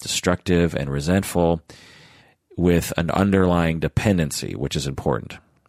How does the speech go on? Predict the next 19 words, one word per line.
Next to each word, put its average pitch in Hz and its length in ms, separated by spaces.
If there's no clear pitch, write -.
You 69 140
know, 62 140
it's - 180
similar 110 520
to 95 180
antisocial 87 720
personality 76 540
disorder, 73 500
but 85 200
with 85 180
an 80 100
underlying 85 580
dependency 80 680
on 73 120
other 65 180
people. - 400
That's, - 300
that's - 240
important. - 560